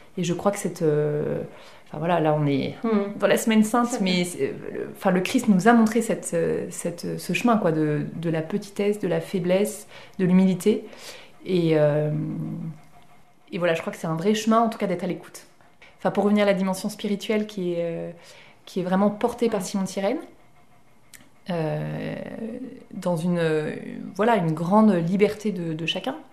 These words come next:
Speaker 1: Au gem, euh, on reçoit des personnes qui, qui ont d'autres religions, euh, des personnes qui sont athées.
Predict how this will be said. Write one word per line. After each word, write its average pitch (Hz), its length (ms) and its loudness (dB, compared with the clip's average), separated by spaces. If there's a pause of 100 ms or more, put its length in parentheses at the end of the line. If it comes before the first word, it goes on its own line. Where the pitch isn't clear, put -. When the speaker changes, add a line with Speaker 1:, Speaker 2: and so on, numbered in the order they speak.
Speaker 1:
Au 185 140 0
gem, 202 320 4
euh, 165 160 -2 (720)
on 185 100 0
reçoit 180 320 0
des 165 120 2
personnes 180 500 0
qui, 151 540 -6
qui - 180 -12
ont 143 160 -2
d'autres 190 380 -2
religions, 175 480 -2 (760)
euh, 151 540 -4
des 151 140 -2
personnes 170 340 -4
qui 143 680 -6
sont - 180 -6
athées. 208 640 0